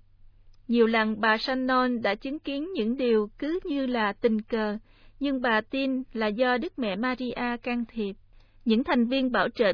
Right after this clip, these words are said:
Tin Ma đã gửi tiền để giúp cha Taguinot tổ chức bữa ăn mỗi tháng một lần cho các trẻ em nghèo của trường tiểu học ở Santiago Isabela, quê nhà của cha. Những người tình nguyện này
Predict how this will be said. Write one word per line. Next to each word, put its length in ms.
Tin 240
Ma 280
đã 200
gửi 140
tiền 380
để 100
giúp 220
cha 260
Taguinot 680
tổ 140
chức 280
bữa 220
ăn 280
mỗi 160
tháng 280
một 200
lần 280
cho 120
các 260
trẻ 220
em 240
nghèo 260
của 200
trường 260
tiểu 260
học 220
ở 180
Santiago 1080
Isabela, 880
quê 180
nhà 320
của 220
cha. 320
Những 180
người 200
tình 240
nguyện 280
này 260